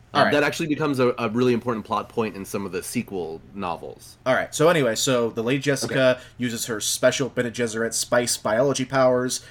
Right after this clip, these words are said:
Speaker 2: to make a son for Duke Leto.
Speaker 1: Yes,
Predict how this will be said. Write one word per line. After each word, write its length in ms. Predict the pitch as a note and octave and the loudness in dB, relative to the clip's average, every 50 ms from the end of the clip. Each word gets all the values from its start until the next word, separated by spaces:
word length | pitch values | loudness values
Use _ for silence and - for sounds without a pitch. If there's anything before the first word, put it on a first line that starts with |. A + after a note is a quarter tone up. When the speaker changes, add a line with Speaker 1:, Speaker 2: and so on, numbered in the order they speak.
| - - - - | -20 -20 -16 -12
Speaker 2:
to 380 | - - B2 A#2 G#2+ G#2+ G#2+ - | -6 -4 -4 -2 -2 -4 -6 -6
make 160 | A2 A2+ A2 - | -6 -8 -6 -4
a 40 | |
son 380 | A2+ - - B2+ A2 G2+ F#2+ F#2 | -2 -2 0 0 -2 -4 -8 -12
for 240 | F2+ - - G#2+ G#2 | -12 -8 -6 -6 -6
Duke 280 | E2+ - G2 F#2 - | -6 -8 -10 -10 -8
Leto. 260 | G2 E2 - - - - - - - - - - - - - - - A#2+ | -10 -10 -10 -12 -18 -18 -20 -20 -20 -20 -20 -20 -20 -20 -20 -16 -6 -2
Speaker 1:
Yes, 320 | A#2+ A#2 - - - - | -2 -2 -2 -6 -12 -8